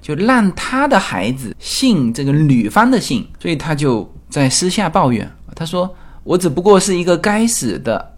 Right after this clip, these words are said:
阿米巴原虫。”就把自己说得很可怜嘛，就是很低下。为什么呢？他说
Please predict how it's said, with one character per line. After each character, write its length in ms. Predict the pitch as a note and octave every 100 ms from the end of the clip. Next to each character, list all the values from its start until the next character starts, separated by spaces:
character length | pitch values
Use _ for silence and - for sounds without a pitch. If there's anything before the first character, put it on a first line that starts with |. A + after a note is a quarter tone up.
| -
阿 180 | F#3+ A3
米 160 | C#3
巴 240 | - E3+ F3
原 260 | G3+ A3
虫。” 240 | - D#2 - - - -
就 80 | B2+
把 140 | - G#3+
自 120 | D#3
己 160 | B2+
说 200 | A#2 D3
得 360 | D3 B2+ G2+ -
很 180 | - C3+
可 220 | C#3+ D#3+
怜 200 | G2+ D#2
嘛， 320 | B1+ D3 B2 G#2 -
就 140 | - A2+
是 140 | G#2+
很 260 | - G#2 G#2
低 180 | E3 F#3
下。 400 | F#3+ G#3+ - - -
为 100 | A3
什 100 | G3+
么 120 | C#3+ D3+
呢？ 200 | D#3 D#3+
他 100 | -
说 240 | F#3+ G3